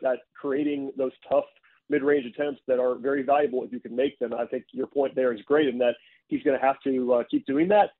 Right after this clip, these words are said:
and I think he's pulling games out of the fire as a result. The other side would be the Hawks maybe are not clicking at full strength all the time when they play together. But I think that, uh, again, that's, that's part of the appeal of having him, is just having somebody else when Trae's not cooking,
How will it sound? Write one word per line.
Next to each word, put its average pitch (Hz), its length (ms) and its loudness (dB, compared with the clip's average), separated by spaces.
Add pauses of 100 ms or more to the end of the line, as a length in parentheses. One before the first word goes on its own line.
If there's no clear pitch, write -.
(120)
and 131 120 0
I 120 40 -2
think 139 180 -2
he's 147 160 -8
pulling 143 240 -4
games 139 340 0
out 127 140 4
of 123 80 0
the - 60 -18
fire 131 320 2
as 131 160 2
a 127 40 -6
result. 135 360 2 (280)
The 170 80 8
other 196 140 8
side 165 120 4
would 147 100 -2
be 139 120 -4
the 127 100 -2
Hawks 131 180 -2 (120)
maybe 135 200 -6
are 127 60 -6
not 131 140 -4 (180)
clicking 147 300 -6
at 127 100 -10 (120)
full 139 220 -6
strength 135 320 -6
all 131 140 -4
the 135 80 -10
time 135 300 -10
when 131 100 -6
they 127 100 -4
play 131 220 -4
together. 120 580 -2 (340)
But 139 220 4
I 131 80 2
think 147 240 -2
that, 135 160 4
uh, 127 160 6
again, 127 220 -2
that's, 127 160 -4 (120)
that's 139 140 -4 (100)
part 143 120 0
of 143 80 0
the 139 80 -2
appeal 135 300 -2
of 127 40 -6
having 123 300 -2
him, 117 160 -10
is 110 60 -16
just 123 180 -10
having 127 240 0 (120)
somebody 135 380 2
else 127 240 4 (360)
when 139 140 -2
Trae's 135 380 2
not 139 220 -2
cooking, 123 340 -4